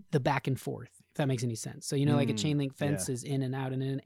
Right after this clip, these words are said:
Speaker 1: It did the same thing. How on earth did this plant know how to go, like, "I'm going up and left and right and left and right"? <laughs> And, it, and then it would grow fairly big, and then it clearly had, it had, parts of it had died. So it looked like a stick stuck in the chain link fence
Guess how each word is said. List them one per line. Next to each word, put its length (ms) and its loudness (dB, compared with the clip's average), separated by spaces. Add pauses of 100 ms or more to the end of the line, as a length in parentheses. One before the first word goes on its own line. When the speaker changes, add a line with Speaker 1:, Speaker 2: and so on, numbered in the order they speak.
(300)
Speaker 1:
It 160 4
did 160 8
the 80 6
same 280 6
thing. 400 4 (340)
How 280 0
on 360 4
earth 280 6
did 160 0
this 160 0
plant 400 -2
know 260 4
how 120 2
to 80 0
go, 140 2
like, 180 -2
"I'm 80 -2
going 200 -2
up 240 0 (120)
and 180 0
left 260 -8 (120)
and 100 -6
right 200 -2 (200)
and 140 -2
left 180 -10 (180)
and 120 -6
right"? 180 0 (160)
<laughs> 160 -10
And, 140 8
it, 80 8 (200)
and 160 10
then 120 10
it 100 4
would 200 8 (380)
grow 240 8
fairly 340 6
big, 360 0
and 80 4
then 80 6
it 140 0
clearly 340 4
had, 180 2
it 160 4
had, 180 2 (120)
parts 240 4
of 60 4
it 80 4
had 160 0
died. 480 -2 (400)
So 160 4
it 100 2
looked 280 6
like 100 2
a 60 -2
stick 760 0
stuck 480 -4
in 60 2
the 60 2
chain 280 2
link 180 0
fence 500 0